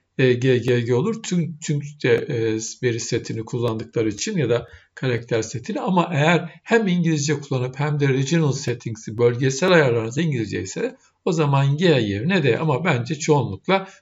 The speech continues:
Türkçe kullanıyorsunuz. Bu İngilizce kullanıyorsanız da bu yanıt verecektir.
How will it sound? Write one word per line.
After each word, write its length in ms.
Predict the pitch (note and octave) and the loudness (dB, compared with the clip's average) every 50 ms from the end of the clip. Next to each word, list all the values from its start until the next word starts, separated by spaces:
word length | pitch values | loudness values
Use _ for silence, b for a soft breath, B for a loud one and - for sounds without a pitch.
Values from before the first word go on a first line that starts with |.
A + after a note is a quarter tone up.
| B - | B -8
Türkçe 340 | - - - - - C#3 | -8 -8 -6 -4 -6 -6
kullanıyorsunuz. 840 | B2+ - B2+ A#2 A#2 G#2+ G#2 G#2 G2 F#2 - - - G#2 G2+ A2 C#3+ | -6 -6 -4 -2 -2 -2 -2 -4 -6 -6 -6 -8 -10 -10 -10 -8 -6
Bu 120 | F#3+ F3+ | -4 -4
İngilizce 340 | D3+ C3 A#2+ G#2 A2 A2 G#2+ | -2 -4 -4 -4 -6 -8 -8
kullanıyorsanız 720 | - - A#2+ A2 G#2 G2+ F#2+ F#2+ - - G#2+ A2 - - | -6 -6 -6 -6 -4 -6 -8 -8 -10 -12 -12 -10 -4 -4
da 180 | G3+ G3+ G3+ B B B B B _ - | -4 -4 -4 B B B B B _ -4
bu 60 | C#4 | 0
yanıt 360 | F3+ C3 B2 D3+ E3+ - - | 0 2 2 0 -2 -4 0
verecektir. 680 | D#3+ D3 A#2 A2 G2 G2 F2 E2+ - - - A#3+ A3+ - | 0 2 2 2 0 0 -4 -4 -4 -2 -2 -2 -2 -2